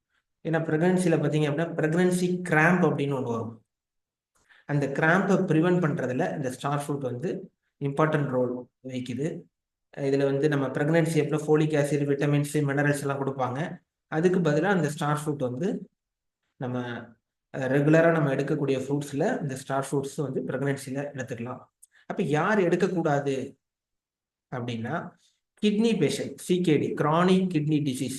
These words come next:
பேஷண்ட், அதுவும் கம்மியான அளவுல எடுக்கிறதுனால எந்த பிரச்சனையுமே இல்ல. ஆக்சாலிக் ஆசிட் ஸ்டோன், அ, அ, இதுல வந்து ஆக்சாலிக் ஆசிட் இருக்கிறதுனால,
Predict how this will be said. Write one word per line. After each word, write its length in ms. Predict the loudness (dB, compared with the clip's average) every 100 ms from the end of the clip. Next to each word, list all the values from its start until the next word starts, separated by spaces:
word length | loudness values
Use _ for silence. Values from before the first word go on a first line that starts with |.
| -10
பேஷண்ட், 400 | -8 -6 -6 -8 -8 -10 _ _ -2
அதுவும் 260 | 2 4 4
கம்மியான 440 | 4 6 4 6 4
அளவுல 300 | 4 4 4
எடுக்கிறதுனால 500 | 2 -2 -2 -2 -2
எந்த 300 | -2 -2 -2
பிரச்சனையுமே 560 | -2 -2 -2 -4 -2 -2
இல்ல. 200 | -4 -6 -6 -8 _ _ _ _ _ _ _ 0
ஆக்சாலிக் 560 | 4 6 8 10 8
ஆசிட் 260 | 6 4 0
ஸ்டோன், 340 | 0 2 2 0 -8 _ _ _ _ _ _ _ _ _ _ _ -12
அ, 200 | -10 -8 -2
அ, 80 | 0 2
இதுல 220 | 4 6
வந்து 200 | 6 6
ஆக்சாலிக் 520 | 4 6 6 6 6
ஆசிட் 260 | 4 2 -2
இருக்கிறதுனால, 560 | -2 0 0 0 -4